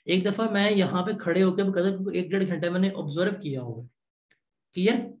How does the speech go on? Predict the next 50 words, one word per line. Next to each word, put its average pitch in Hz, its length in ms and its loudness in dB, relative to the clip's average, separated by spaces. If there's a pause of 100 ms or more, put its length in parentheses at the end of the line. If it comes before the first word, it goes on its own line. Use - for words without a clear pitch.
(240)
कैसे 202 340 2
donation 170 380 2
ले 143 120 0
रहे 135 100 -2
हैं। 147 100 0
मतलब 160 320 -2
एक 185 180 0
बंदा 190 220 0
बैठा 185 240 -4
होगा 208 200 -4
दरबार 185 340 -4
के 180 100 -6
सामने, - 480 -16 (500)
फटे 165 240 2
कपड़े 185 360 0
हैं, 170 480 -2 (160)
उसने 170 160 -2
सर 185 240 0
नीचे 185 320 2
किया 190 260 2
हुआ 170 200 0
है, 160 80 0
ऊपर 160 300 -4
देख 165 260 -4
ना 196 120 0
टोपी 180 300 -2
रखी 170 300 -2
हुई 156 140 0
है। 143 80 -4
अब 190 240 -6
हर 247 200 2
बंदा 202 300 2
गुजरता 170 400 -2
होगा, 156 160 -4
कोई 151 180 -6
दस 143 220 -4
रुपए, 151 260 0
कोई 151 120 -4
पाँच 147 320 -2
रुपए, 147 280 -2 (460)
कोई 156 100 0
बीस 165 260 0
रुपए 170 160 0
फेंक 185 240 0
ही 202 60 0
जा 180 100 2
रहा 151 120 0
है 135 40 -6
बीच 131 220 -6
में, - 120 -12